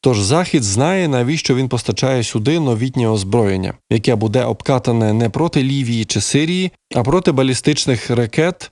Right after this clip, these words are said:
зі швидкістю в вісім махів, півтонних активно-маневрових крилатих ракет, ланцетів і реп "Житель". Коли продаватимуть британський Storm Shadow або французький Скальп,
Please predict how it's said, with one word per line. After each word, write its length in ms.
зі 140
швидкістю 680
в 160
вісім 320
махів, 540
півтонних 760
активно-маневрових 1160
крилатих 580
ракет, 440
ланцетів 920
і 400
реп 400
"Житель". 520
Коли 240
продаватимуть 640
британський 600
Storm 340
Shadow 640
або 260
французький 580
Скальп, 480